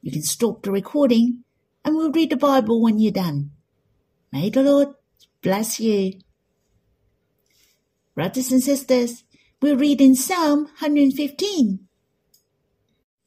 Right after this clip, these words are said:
Not to us, O Lord, not to us, but to your name give glory,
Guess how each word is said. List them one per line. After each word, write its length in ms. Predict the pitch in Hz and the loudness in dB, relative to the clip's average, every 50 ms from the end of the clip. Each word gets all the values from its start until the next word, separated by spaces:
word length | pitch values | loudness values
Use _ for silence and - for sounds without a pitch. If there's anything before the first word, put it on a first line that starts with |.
| _ _ _ _ - | _ _ _ _ 0
Not 340 | 214 233 254 269 277 277 - | 2 4 4 4 2 0 -2
to 180 | - 269 269 269 | -2 0 2 4
us, 320 | 269 262 254 240 240 - | 4 2 2 0 0 0
O 80 | 269 262 | 2 4
Lord, 460 | 254 254 247 240 240 240 233 233 - - _ _ _ _ _ _ | 4 4 4 4 2 2 0 -2 -8 -14 _ _ _ _ _ _
not 300 | - 240 277 294 311 247 | 2 4 4 4 4 2
to 180 | - 285 311 277 | -2 0 2 2
us, 380 | 240 220 208 208 - - - _ _ _ _ _ _ _ _ - | 2 2 0 -4 -6 -10 -14 _ _ _ _ _ _ _ _ -4
but 160 | 170 160 - | -2 -2 -2
to 120 | - - 220 | -2 0 2
your 180 | 214 220 220 | 2 4 4
name 520 | 220 233 294 302 285 269 254 254 247 240 240 | 6 6 6 6 6 6 6 6 4 4 2
give 300 | 240 285 294 269 - - | 2 0 0 -2 -2 0
glory, 540 | - 254 247 226 208 202 190 185 185 185 | 2 4 4 4 4 2 -2 -2 -4 -8